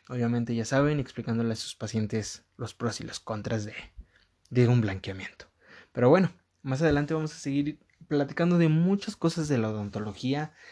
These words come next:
en el podcast, en la página de Facebook vamos a estar subiendo cosas, en Instagram fotos, de todo un poco. El chiste es crecer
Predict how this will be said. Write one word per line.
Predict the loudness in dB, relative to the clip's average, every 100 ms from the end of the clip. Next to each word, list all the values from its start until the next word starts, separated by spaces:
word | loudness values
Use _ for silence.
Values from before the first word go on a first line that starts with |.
| -20
en | -10 -8
el | -6
podcast, | 2 2 2 2 2 2 0
en |
la | -2 0
página | 0 2
de | 2
Facebook | 2 0 0 0
vamos | 0 -2
a | -2
estar | -4
subiendo | 0 2 2 2 2
cosas, | 2 4 0 0 0 -4 -12 -20 -20 -18 -4
en | 0
Instagram | 2 2 -2 -2 -4
fotos, | 0 0 2 -2 0 -2 -8 _ _ _ _ _ _ _ _ _ 0
de | 2
todo | 6 6
un | 6
poco. | 4 0 0
El | -4 -4
chiste | -4 -2 0
es | 0
crecer | 0 -4 2 2 2